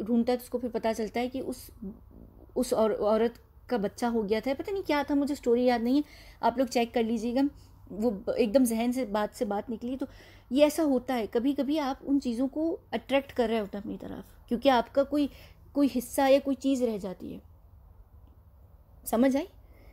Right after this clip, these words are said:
तो ये सारी चीज़ें हैं, हम इन चीज़ों को समझ नहीं पा रहे हैं क्योंकि हम समझना नहीं चाह रहे। हमारे सामने जो स-, हमारी बुद्धि को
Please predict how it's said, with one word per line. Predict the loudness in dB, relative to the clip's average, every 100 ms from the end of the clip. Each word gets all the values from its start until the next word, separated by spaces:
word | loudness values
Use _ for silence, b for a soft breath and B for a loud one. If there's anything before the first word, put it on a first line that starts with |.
| -6
तो | 0
ये | 2
सारी | 2 0 0 0
चीज़ें | 0 4 4
हैं, | 4 2 0
हम | 0 2
इन | 2
चीज़ों | 2 0 -2
को | -2
समझ | 0 2 4
नहीं | 4 2
पा | 0 -6
रहे | -12
हैं | -14 -16 -18 -20 -20 -20 -20 -20 -20 -20 b b b b -6 -2
क्योंकि | 2 2
हम | 2
समझना | 2 2 4 4
नहीं | 4 4
चाह | 0
रहे। | -2 -2
हमारे | -2 -2 -4
सामने | -4 -2 2 2 0
जो | -4
स-, | -8 -12 -6
हमारी | -4 -2 -4 -6 -14 -20 -20 -20 -20 -12
बुद्धि | -4 -4 4 4 6
को | 2